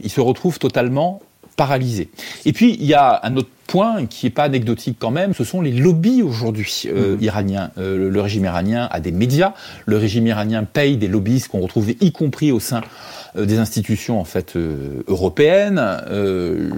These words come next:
Speaker 1: je vais pas le développer là, j'en parle suffisamment dans le livre. Euh, et ces gens-là, si vous voulez, font en sorte, vous voyez, le corps des gardiens de la révolution, c'est un exemple assez intéressant.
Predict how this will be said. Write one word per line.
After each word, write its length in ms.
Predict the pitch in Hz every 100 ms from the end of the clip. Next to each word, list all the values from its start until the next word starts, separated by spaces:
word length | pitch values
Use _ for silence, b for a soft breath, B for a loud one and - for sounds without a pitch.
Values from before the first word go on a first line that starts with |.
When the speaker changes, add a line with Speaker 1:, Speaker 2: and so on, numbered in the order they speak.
| 82
Speaker 1:
je 120 | 90
vais 100 | 90
pas 80 | 107
le 60 |
développer 320 | 104 101 101
là, 140 | 110 107
j'en 120 | 87
parle 140 | 82 95
suffisamment 580 | - - 92 92 92 - 90
dans 100 | 87
le 100 | 90
livre. 280 | 147 226 156 B B B B -
Euh, 200 | 95 98
et 200 | 101 92 -
ces 280 | - - 92
gens-là, 440 | 92 123 202 220
si 180 | - -
vous 80 | 101
voulez, 180 | 117 196
font 220 | - 113
en 40 | 113
sorte, 380 | - 247 - -
vous 300 | - - -
voyez, 180 | 185 -
le 100 | 117
corps 160 | 147
des 80 | 180
gardiens 160 | 139 151
de 40 |
la 80 | 139
révolution, 420 | 113 107 - 120
c'est 120 | 110 90
un 80 |
exemple 260 | 85 87 101
assez 160 | - 92
intéressant. 420 | 117 156 -